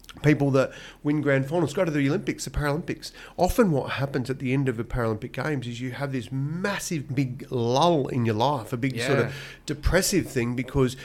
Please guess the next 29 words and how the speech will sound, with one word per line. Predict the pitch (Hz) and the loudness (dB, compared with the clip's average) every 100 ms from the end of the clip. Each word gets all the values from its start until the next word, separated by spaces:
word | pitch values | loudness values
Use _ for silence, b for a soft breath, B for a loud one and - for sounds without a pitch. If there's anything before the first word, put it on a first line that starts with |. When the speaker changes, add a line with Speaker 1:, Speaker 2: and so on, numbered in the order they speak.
| B | B
Speaker 1:
you've | 143 135 | 2 2
just | 139 202 - | 2 -2 -2
had | 143 135 120 | 0 -2 -2
the | 117 | -6
pinnacle. | - 135 120 110 104 | -2 -2 0 -2 -6
You've | 107 110 | -4 -6
been | 110 127 123 | 0 0 0
in | - 139 139 135 131 B B | 0 2 4 2 0 B B
a | - | -6
stadium | - 135 131 123 120 120 113 | 0 4 4 4 2 0 -4
with | 113 | -4
the | 110 | -4
best | 98 147 147 | 4 6 6
athletes | 131 117 113 110 | 2 2 -2 -2
in | 107 | -2
the | 104 | 0
world. | 104 104 104 | 2 0 0
You've | 107 95 - | -2 -8 -8
bust | 147 143 139 | -4 -4 -2
your | 120 | -4
ass | 107 104 | -6 -8
for | - | -12
four | - 120 | -6 -4
years | 113 107 | -4 -6
to | - | -8
get | 104 117 117 | -4 -4 0
there | 117 | 2
or | 143 | 4
longer, | 160 120 117 110 | 6 4 4 0